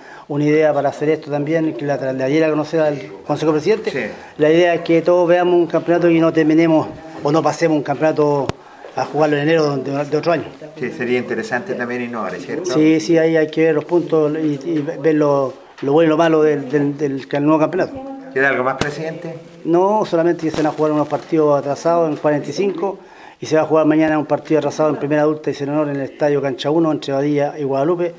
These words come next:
Speaker 1: y se están jugando unos, los restos partidos, estamos terminando el año ya bien.
Speaker 2: ¿Cuáles van a ser los horarios y esos compromisos?
Speaker 1: El estadio mañana juegan a partir de las siete de la tarde y los partidos de los cuarenta y cinco en las diferentes canchas los juegan a partir de las veinte horas.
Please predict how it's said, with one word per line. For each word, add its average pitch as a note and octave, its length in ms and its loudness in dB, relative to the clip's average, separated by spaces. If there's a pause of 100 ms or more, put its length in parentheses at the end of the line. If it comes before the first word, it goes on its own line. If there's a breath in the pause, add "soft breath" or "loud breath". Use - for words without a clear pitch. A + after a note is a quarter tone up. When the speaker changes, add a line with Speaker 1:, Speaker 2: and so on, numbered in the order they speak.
(520 loud breath)
Speaker 1:
y D3 140 0
se C3+ 80 -4
están D3+ 180 -2
jugando C#3+ 400 0
unos, C3+ 280 -4 (200)
los C3+ 200 -2
restos D3+ 280 -2
partidos, E3+ 240 0
estamos D#3 220 0
terminando D3 360 0
el C#3 80 0
año C#3+ 220 0
ya C3 260 -4 (300)
bien. B2 240 -4 (800)
Speaker 2:
¿Cuáles D#3 200 -4
van C3+ 140 -2
a A#2 40 -6
ser C3 140 -10
los A#2+ 120 -8
horarios B2+ 320 -4
y - 20 -
esos - 100 -12
compromisos? B3+ 540 -10 (260)
Speaker 1:
El D#3+ 340 2
estadio A3 400 2
mañana G#3 300 2
juegan G3 240 2
a F#3 60 2
partir F3 220 -2
de E3+ 40 0
las E3+ 140 2
siete G3+ 160 2
de G3+ 60 2
la A#3 100 4
tarde A3+ 240 2
y G3+ 80 0
los E3+ 100 4
partidos F#3+ 380 2
de F3 60 4
los D#3+ 80 2
cuarenta D#3 260 2
y - 20 -6
cinco F3 240 0
en E3+ 60 6
las E3 80 6
diferentes D#3+ 280 0
canchas E3+ 260 0
los D#3 100 0
juegan E3 160 4
a - 20 2
partir C#3+ 220 0
de D3 60 0
las C3+ 100 0
veinte D3 200 -2
horas. - 140 -10